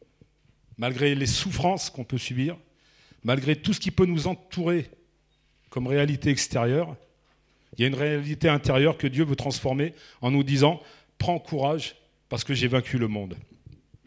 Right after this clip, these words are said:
Sa victoire devient ta victoire. Amen. Parce qu'il vient là où lui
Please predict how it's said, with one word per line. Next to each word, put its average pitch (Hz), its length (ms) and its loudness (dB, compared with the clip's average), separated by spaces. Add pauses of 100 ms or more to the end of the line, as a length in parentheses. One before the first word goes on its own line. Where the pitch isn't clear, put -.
(760)
Sa - 320 2
victoire 175 600 0 (400)
devient 127 320 -2 (140)
ta 180 140 6
victoire. 117 520 -4 (1200)
Amen. 120 400 -2 (960)
Parce 127 140 4
qu'il 156 160 -2
vient 175 240 4
là 196 400 4
où 147 200 -4
lui 170 380 -2